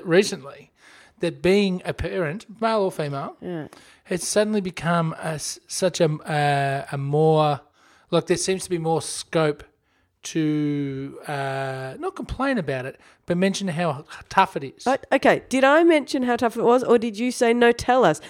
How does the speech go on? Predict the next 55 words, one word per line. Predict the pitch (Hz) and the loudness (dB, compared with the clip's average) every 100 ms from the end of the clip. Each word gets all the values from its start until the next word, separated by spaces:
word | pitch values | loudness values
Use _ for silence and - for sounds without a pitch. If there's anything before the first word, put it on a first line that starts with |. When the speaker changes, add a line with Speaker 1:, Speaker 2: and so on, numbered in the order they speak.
| - | 2
Speaker 2:
no, | 254 | 4
tell | 262 - 262 220 | 6 4 6 8
us, | 180 | 6
Speaker 1:
I | 285 302 | 2 6
Speaker 2:
no, | 302 | 8
Speaker 1:
am, | 311 | 8
Speaker 2:
tell | 277 277 | 8 8
us | 269 | 8
your | 254 220 | 6 6
problem, | 185 - - | 4 4 6
no, | 269 | 6
Speaker 1:
bec-, | 277 | 6
Speaker 2:
tell | 277 277 | 6 6
us | 285 285 | 6 6
what | 214 | 6
Speaker 1:
I | 208 | 6
Speaker 2:
happened, | 180 | 4
Speaker 1:
am | 190 202 | 6 8
Speaker 2:
no, | 262 | 8
Speaker 1:
interested | 247 208 277 | 8 6 6
Speaker 2:
tell | 269 | 8
us | 254 | 8
Speaker 1:
'cause | |
I | 185 | 6
Speaker 2:
what"? | 151 | 8
Speaker 1:
heard | 180 208 202 - | 8 8 6 0
a, | 180 156 151 175 151 | 0 2 0 -2 -2
a | 143 | -2
person | - 156 - 156 | 0 0 0 -2
on | 147 | 0
Old | 156 151 143 | 2 2 0
Media | 147 156 147 131 123 | 0 0 0 -2 -4
last | 143 139 - 139 | -2 -2 -4 -4
week | 185 143 - - _ - | -4 -4 -10 -20 _ -10
Speaker 2:
Yeah. | 170 135 - _ _ _ _ | -8 -8 -12 _ _ _ _
Speaker 1:
constantly | - 165 220 208 202 190 160 | -2 0 0 -2 -6 -4 -2
going | 151 143 135 | 0 0 0
on | 135 | -4
about | 127 131 - | -4 -8 -8
childcare, | - 226 226 226 147 123 135 _ _ _ _ _ _ _ _ | -4 -2 -2 -4 -8 -10 -14 _ _ _ _ _ _ _ _
and | 170 165 165 - _ _ _ | -2 -2 -4 -10 _ _ _
I, | 165 160 175 | 0 0 2
I | 180 | 2
actually | 208 196 | 0 -2
texted | - 202 - 160 | 0 0 -2 0
you | 156 180 | 4 6
about, | 151 151 | 4 -2
and | 151 | -2
you, | 160 | -4
you, | 165 170 165 156 156 | -4 -2 0 0 -2
uh, | 156 147 139 139 139 | -2 -2 -2 -4 0
very | 196 190 | 4 4
smartly | - 156 151 151 147 | 2 -4 -4 -6 -6
ignored | 156 147 131 131 | -4 -2 0 0
it, | 208 - | -4 -6